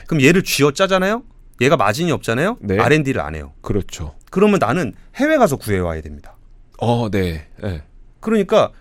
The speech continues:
Speaker 1: 어차피 얘한테 돈 좀 더 주고 알앤디 많이 하게 돈 주고
Speaker 2: 네.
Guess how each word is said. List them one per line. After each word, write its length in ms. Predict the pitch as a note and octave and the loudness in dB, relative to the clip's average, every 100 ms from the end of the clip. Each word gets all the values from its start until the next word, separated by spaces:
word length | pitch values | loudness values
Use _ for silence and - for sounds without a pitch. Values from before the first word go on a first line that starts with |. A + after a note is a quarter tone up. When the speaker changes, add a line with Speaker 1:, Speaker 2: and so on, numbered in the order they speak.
| - | -6
Speaker 1:
어차피 520 | D#3+ F3 - A#3+ E3 | -4 -2 -2 -2 2
얘한테 500 | C3+ G3+ G3+ A#3 D3 | 6 6 4 0 0
돈 220 | - G3 G#3+ | -2 -2 -2
좀 160 | C4 | -2
더 160 | - B2+ | -2 -2
주고 440 | C#3 B2+ F#3+ E2+ - - - - | -2 0 0 -2 -8 -20 -20 -4
알앤디 340 | C#3 A3 A#3+ A3 | 2 4 4 2
많이 220 | A#2 D3 | 2 2
하게 160 | F3+ D#3+ | 0 0
돈 180 | B2+ | -2
주고 400 | A2 A2+ F#3+ G2+ - | -2 0 0 -2 -6
Speaker 2:
네. 200 | F2 | -12